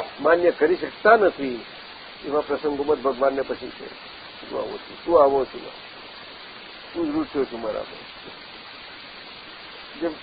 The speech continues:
વ્યવહારને માન્ય કરી શકતા નથી એવા પોતાનો વ્યવહાર આવે છે તેને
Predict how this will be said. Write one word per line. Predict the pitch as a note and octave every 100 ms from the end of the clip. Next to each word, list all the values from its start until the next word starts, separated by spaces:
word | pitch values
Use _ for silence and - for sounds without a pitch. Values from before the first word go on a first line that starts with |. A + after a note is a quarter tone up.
| C#3+
વ્યવહારને | C#3 D#3 G3+
માન્ય | F#3+ E3+ G3
કરી | F#3 F#3+
શકતા | G3 - A3
નથી | G3 F3
એવા | F3+ - - - - - - - - - - - - - - - - - - - - - - - - - - -
પોતાનો | - F#3 A#3+ B3+ C4+
વ્યવહાર | G#3 F#3 F#3 G#3 B3
આવે | G#3+ D#3 G#3
છે | A#3 A#3+ A#3
તેને | B3 A3 E3+